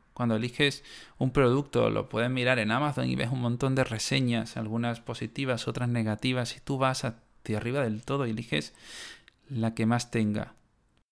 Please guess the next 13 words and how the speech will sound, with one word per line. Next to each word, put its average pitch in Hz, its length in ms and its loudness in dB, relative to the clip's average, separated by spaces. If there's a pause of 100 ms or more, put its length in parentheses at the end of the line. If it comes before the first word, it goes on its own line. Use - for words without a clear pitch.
(240)
Pero, 110 200 -2
ostras, 117 280 2
eso 139 160 0
no 127 160 4
significa 120 760 2 (520)
que 104 340 2
sea 127 160 4
el 139 120 8
producto 135 760 4 (320)
más 123 260 4
adecuado 131 520 8
para 107 240 4
ti. 165 240 0